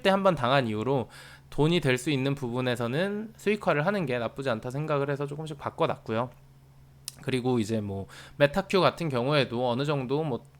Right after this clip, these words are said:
가격은 떨어지고 있지만 다-, 바뀔 때마다 바꿔서 꽤나 많은 이득을 보기도 했습니다. 그리고 재투자도 물론 했고요.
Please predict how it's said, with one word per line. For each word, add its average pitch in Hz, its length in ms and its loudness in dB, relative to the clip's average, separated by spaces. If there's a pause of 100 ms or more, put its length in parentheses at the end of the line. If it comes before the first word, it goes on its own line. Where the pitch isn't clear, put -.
(180)
가격은 151 340 2
떨어지고 185 400 2
있지만 131 500 0 (160)
다-, - 100 -16 (140)
바뀔 185 340 -2
때마다 156 520 4
바꿔서 151 500 0
꽤나 202 220 2
많은 139 380 2
이득을 139 420 -2
보기도 139 280 -4
했습니다. 175 480 -4 (600)
그리고 143 80 -6
재투자도 165 500 2
물론 131 240 2
했고요. 139 400 -2